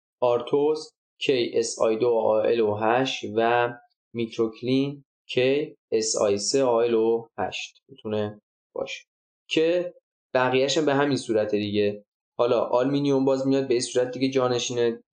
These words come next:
می‌تونه کنار سیلیسیوم بیاد جانشین سیلیسیوم بشه. به این صورت شما دارین مشاهده می‌کنین که اسمای دیگه مثل پلاژیوکلاس ها یا فلدسپاتوئیت ها هم می‌تونه باشه با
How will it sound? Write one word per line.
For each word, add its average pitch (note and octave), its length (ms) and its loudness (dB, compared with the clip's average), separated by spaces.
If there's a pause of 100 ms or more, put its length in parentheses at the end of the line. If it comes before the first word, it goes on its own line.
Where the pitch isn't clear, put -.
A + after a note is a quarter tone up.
می‌تونه B2+ 280 -4
کنار A#2+ 360 0
سیلیسیوم A#2+ 520 -2
بیاد A2+ 160 0
جانشین G#2+ 420 -2
سیلیسیوم A2+ 560 -2
بشه. G#2+ 500 0 (240)
به G2 80 0
این G#2+ 120 0
صورت G#2+ 320 -2
شما G2 240 -4
دارین G2+ 160 2
مشاهده G2 400 -2
می‌کنین C3+ 240 -2
که A#2 140 0
اسمای A#2 360 -2
دیگه A2+ 280 -2
مثل A#2 500 0 (420)
پلاژیوکلاس G#2 840 0
ها A#2+ 420 2
یا A#2 260 2
فلدسپاتوئیت G#2 1160 -2
ها A#2+ 380 0
هم A#2 120 -2
می‌تونه A2+ 560 -2 (220)
باشه A#2 420 0
با A#2+ 280 2